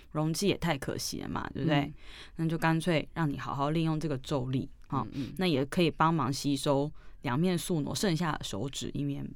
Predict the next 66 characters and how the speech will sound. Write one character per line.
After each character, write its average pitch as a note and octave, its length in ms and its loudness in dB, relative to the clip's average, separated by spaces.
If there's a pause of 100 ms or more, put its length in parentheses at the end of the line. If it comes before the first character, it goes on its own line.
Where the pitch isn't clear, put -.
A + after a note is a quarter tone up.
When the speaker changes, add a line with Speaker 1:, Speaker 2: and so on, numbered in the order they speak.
Speaker 1:
被 F3 180 4
坏 D#3+ 320 2
人 D3+ 240 -2
所 C#3 200 -4
利 E3+ 180 2
用 E3+ 180 6
嘛， - 200 -6
对 F3 100 -2
不 G3 60 8
对？ G#3 80 6
Speaker 2:
他 C4+ 80 8
总 G3 140 4
共 A3 160 -2
有 F3+ 120 0
十 - 240 0
个 E3+ 120 0
手 - 200 -4
指， - 140 -4
对 - 20 -4
不 - 60 -6
对？ - 40 0
Speaker 1:
他 G#3+ 100 8
总 D#3+ 200 4
共 F3+ 120 4
二 A#3 180 6
十 - 260 0
只 E3 220 -2
手 - 280 -4
指。 - 120 -4
Speaker 2:
啊， D#3+ 80 -2
二 D#3+ 120 -2
十 - 260 -4
只。 - 260 -8 (360)
Speaker 1:
那 A#3+ 140 10
《咒 A#3+ 180 8
术 A3 160 6
回 F3+ 140 8
战》 F3+ 180 6
的 D#3+ 60 2
故 F3 160 0
事 D#3+ 80 -4
就 D#3+ 140 -2
就 D#3 240 2
此 - 280 -8
展 - 240 0
开 D#3 240 2
了 C#3 100 -2
哈。 C#3 220 2 (240)
Speaker 2:
嗯。 A3 200 0 (100)
Speaker 1:
那 D4+ 100 4
先 D4 240 8
跟 C#4 180 8
大 B3 300 8
家 A#3 360 8
简 D3 320 2
单 G#3+ 240 4
介 G#3 280 6
绍 E3 300 4
一 C#3 40 -4
下 E3+ 200 2
两 D#3 180 -2
面 F#3+ 220 4
宿 E3+ 280 2
傩 - 200 -4
的 C#3 120 -4
样 D#3+ 180 0